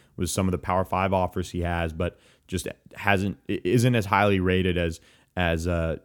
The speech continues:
Matthew Golden is right now. S M U is looking to land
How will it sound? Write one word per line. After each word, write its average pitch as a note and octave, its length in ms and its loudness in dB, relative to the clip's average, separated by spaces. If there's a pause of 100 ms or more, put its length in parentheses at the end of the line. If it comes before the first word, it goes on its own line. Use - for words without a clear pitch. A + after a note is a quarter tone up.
(120)
Matthew F#2+ 380 0
Golden F#2+ 380 0
is F2 200 -2
right E2+ 220 -2
now. F#2 460 -2 (480)
S G2+ 200 0
M G2 100 0
U G2 180 2
is E2+ 120 -2
looking G2 420 0
to F2+ 180 -4
land F2+ 540 -2